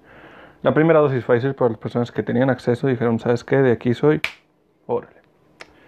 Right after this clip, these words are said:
Pero ahorita se están dando varios tumultos, gente paniqueada, gente molesta, gente que dice, "No eres gente, no te vengas a mi cole, no te presentes".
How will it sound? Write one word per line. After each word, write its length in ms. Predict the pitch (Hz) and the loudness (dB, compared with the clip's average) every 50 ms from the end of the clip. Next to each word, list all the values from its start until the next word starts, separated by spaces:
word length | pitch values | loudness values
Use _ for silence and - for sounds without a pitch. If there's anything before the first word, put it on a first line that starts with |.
| - - - - - - _ - - _ _ _ - | -20 -20 -20 -20 -20 -20 _ -20 -20 _ _ _ 0
Pero 140 | 151 165 | 2 4
ahorita 460 | 190 202 226 226 - 226 220 214 208 185 | 4 4 4 4 4 4 6 6 4 4
se 100 | - 185 | 2 -2
están 280 | 165 - 190 185 185 | -2 -2 -2 -2 0
dando 520 | 185 190 185 185 180 185 180 175 165 160 156 | 0 0 0 0 0 0 0 0 0 0 0
varios 380 | 151 165 180 175 151 - - | 2 2 2 0 0 -4 -6
tumultos, 800 | - 143 117 143 160 165 156 - - - 131 131 135 135 - - | -2 0 2 2 2 2 0 -2 -4 -4 -4 -4 -4 -8 -12 -14
gente 680 | - - 127 131 135 127 127 - 123 120 117 113 110 107 | -2 0 2 2 2 2 0 0 0 2 2 2 0 -2
paniqueada, 840 | - - 113 110 107 - - 127 127 135 131 123 123 123 120 113 | -2 -4 -4 -4 -4 -2 0 0 2 2 2 2 2 0 0 -2
gente 580 | - - 117 120 123 113 117 123 110 107 107 101 | -2 -2 0 0 0 0 -2 -2 -2 -2 -4 -6
molesta, 960 | 101 98 98 98 107 123 131 127 127 - - - - 113 113 113 110 110 - - - - - - - - - - - | -8 -10 -8 -4 -2 0 0 0 -2 -8 -10 -6 -4 -2 -2 -2 -4 -6 -8 -14 -20 -20 -20 -20 -20 -20 -20 -20 -20
gente 1000 | - - - 131 131 135 131 135 131 127 - - 120 120 117 110 110 110 104 - _ | -18 -8 -4 -2 0 0 2 0 0 -2 -2 0 0 2 2 2 2 0 -2 -6 _
que 240 | - 113 110 110 107 | -6 -4 -2 -2 0
dice, 480 | 113 127 127 123 - - 113 107 107 | 0 0 0 -2 -4 -4 -4 -4 -2
"No 140 | 107 113 127 | 0 0 2
eres 240 | 131 123 110 - - | 2 2 0 -2 -4
gente, 480 | - - 123 135 135 127 123 - 113 | -2 0 0 0 0 0 -2 -2 -2
no 160 | 110 123 135 131 | 0 -2 -2 -2
te 120 | - 113 | -2 -2
vengas 440 | 110 117 127 131 127 120 110 - - | 0 0 0 2 0 0 -2 -4 -6
a 40 | 107 | -8
mi 140 | 104 104 | -8 -8
cole, 300 | 98 - 127 127 120 113 | -4 -2 0 0 0 0
no 100 | 113 123 | -2 -4
te 140 | 120 - 107 | -4 -6 -8
presentes". 1200 | - - 98 104 104 - - - 127 131 135 135 135 131 - - - 135 135 135 135 - - - | -6 -6 -6 -6 -8 -8 -6 -4 -2 -2 -2 -2 -4 -6 -8 -6 -4 -4 -4 -4 -6 -10 -16 -20